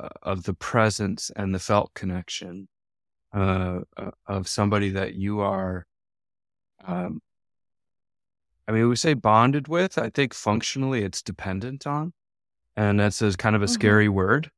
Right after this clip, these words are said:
Speaker 1: i-, in our culture, like, that's
Speaker 2: Right.
Speaker 1: somehow bad. Um, but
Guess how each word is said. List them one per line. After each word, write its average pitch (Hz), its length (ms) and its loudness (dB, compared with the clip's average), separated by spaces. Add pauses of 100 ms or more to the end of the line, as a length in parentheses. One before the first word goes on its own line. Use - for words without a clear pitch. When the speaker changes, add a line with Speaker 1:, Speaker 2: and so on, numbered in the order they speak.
(240)
Speaker 1:
i-, 107 100 -4
in 104 220 0
our 107 160 4
culture, 107 440 0
like, 104 200 -2
that's 98 140 -4
Speaker 2:
Right. 202 120 -2
Speaker 1:
somehow 101 340 0
bad. 95 320 -4 (580)
Um, 104 500 4 (220)
but 110 300 6